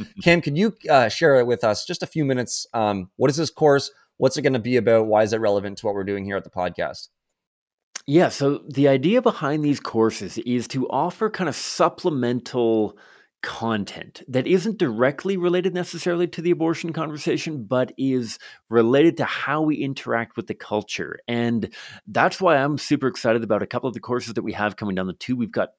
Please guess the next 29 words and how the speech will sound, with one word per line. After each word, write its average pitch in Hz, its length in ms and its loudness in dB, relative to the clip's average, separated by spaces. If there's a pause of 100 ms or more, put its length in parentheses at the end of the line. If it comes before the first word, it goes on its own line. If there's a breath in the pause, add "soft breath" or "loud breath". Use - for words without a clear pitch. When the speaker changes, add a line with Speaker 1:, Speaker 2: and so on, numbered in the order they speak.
(120)
Speaker 1:
two 185 340 0
of 160 180 0
them 156 340 2
officially 139 480 -4
happening. 120 420 -2
One 117 200 2
of 117 80 -8
them 131 160 -4
that 110 100 -4
we 98 140 -4
have 90 200 -6
dates 107 300 -2
locked 107 240 0
into, 110 380 -4
as 90 180 -2
you 117 100 -4
mentioned. 110 460 -6 (380 loud breath)
Um, 98 480 0 (240)
it'll 123 180 0
be 113 220 2
an 104 140 0 (140)
eight 165 360 0 (160)
series 139 640 -4
course 92 680 -2 (200)
on 127 400 -4 (200)
theology 156 540 2
of 190 140 0
the - 80 0
body. 101 460 0